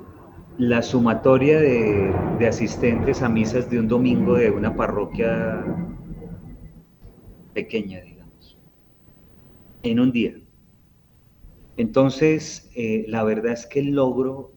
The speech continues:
es tremendo. Ahora hay una gran diferencia con lo de Florida Blanca en el sentido de que es una entidad pública dedicada a un servicio que tiene que ver con otra cosa, es decir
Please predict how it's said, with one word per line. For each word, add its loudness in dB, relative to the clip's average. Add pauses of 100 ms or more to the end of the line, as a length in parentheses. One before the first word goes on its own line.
(160)
es -12
tremendo. -2 (1600)
Ahora 0 (560)
hay -6
una -4
gran -2
diferencia -6
con -4
lo 2
de 0
Florida -4
Blanca -6
en -6
el -8
sentido -6
de -6
que -8
es -10
una -2
entidad -4
pública -4
dedicada -4
a -10
un -6
servicio -4
que -8
tiene -8
que -2
ver -2
con -10
otra -8
cosa, -4
es -12
decir -10